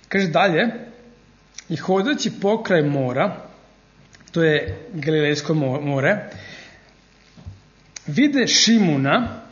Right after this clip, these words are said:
to je Petar kasnije, znamo, "Andriju, brata njegova, gde bacaju mreže u more, jer bijahu ribari. I reče mi Isus, hajdete za mnom",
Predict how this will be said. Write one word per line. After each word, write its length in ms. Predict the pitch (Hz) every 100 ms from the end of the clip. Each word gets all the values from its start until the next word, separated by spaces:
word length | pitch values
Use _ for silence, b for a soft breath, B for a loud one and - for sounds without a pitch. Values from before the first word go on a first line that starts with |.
| - - - -
to 60 | 165
je 140 | 165
Petar 360 | 160 143 151 135
kasnije, 480 | 139 113 - 160 151
znamo, 440 | 131 127 156 175 180
"Andriju, 640 | 160 151 147 156 240 277 - - B B -
brata 420 | 139 175 196 196
njegova, 500 | 165 143 131 151 233 240 - - - _ _ _ - -
gde 180 | 165 160
bacaju 520 | 143 170 170 - 240
mreže 540 | 180 147 156 160 175 175 175 - -
u 80 | 156
more, 400 | 151 139 123 113 - - B B B B -
jer 480 | 135 160 175 233 - 170
bijahu 840 | 139 160 151 143 151 - 190 190 156
ribari. 580 | 151 151 131 117 95 - - - _ _ _ _ _ B B B B -
I 80 | 160
reče 320 | 226 - 226
mi 120 | 202
Isus, 360 | - 208 180 - -
hajdete 600 | - 170 196 285 277 190
za 300 | 139 139 135
mnom", 480 | 139 196 294 262